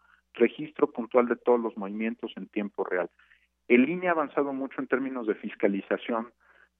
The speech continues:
pero sigue siendo un solo ente fiscalizador, ¿no? El, la autoridad electoral. Imagínate que muchos otros ojos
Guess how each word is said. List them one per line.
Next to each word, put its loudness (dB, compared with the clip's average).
pero 6
sigue 0
siendo -6
un 2
solo 0
ente -2
fiscalizador, -2
¿no? -8
El, 0
la 2
autoridad 0
electoral. -2
Imagínate -2
que 0
muchos 0
otros 0
ojos 2